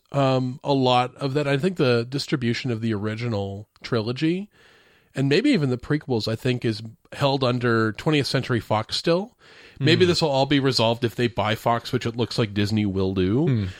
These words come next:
Speaker 1: But that there is a real desire to get the original non-special edition trilogy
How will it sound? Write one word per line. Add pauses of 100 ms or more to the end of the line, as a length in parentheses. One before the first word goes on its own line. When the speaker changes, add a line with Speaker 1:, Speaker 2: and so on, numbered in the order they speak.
(160)
Speaker 1:
But (680)
that (800)
there
is
a
real (160)
desire
to
get (440)
the
original
non-special
edition (120)
trilogy